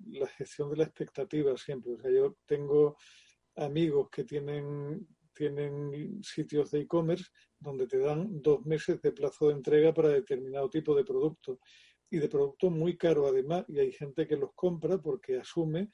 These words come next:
que ese tipo de producto se va a fabricar una vez que ellos hagan el pedido. Yo no creo que sea tan, tan dependiente, digamos, de, de la inmediatez como de que el cliente pueda decidir cuándo y cómo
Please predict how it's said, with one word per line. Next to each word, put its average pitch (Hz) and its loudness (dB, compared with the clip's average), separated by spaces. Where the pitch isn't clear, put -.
que 151 -6
ese 147 -4
tipo 151 0
de 151 4
producto 156 2
se - -2
va 147 0
a 151 0
fabricar 165 -2
una 143 -6
vez - 2
que 165 0
ellos 147 2
hagan 135 -2
el 127 -6
pedido. 131 -2
Yo 160 -4
no 185 4
creo 190 8
que 180 6
sea 175 -2
tan, 160 -4
tan 151 -4
dependiente, 156 2
digamos, 151 2
de, 151 2
de 147 -4
la 143 2
inmediatez 139 0
como 143 0
de 135 4
que 143 -2
el 131 -4
cliente 160 -2
pueda 151 0
decidir 143 -4
cuándo 151 0
y 135 -8
cómo 160 0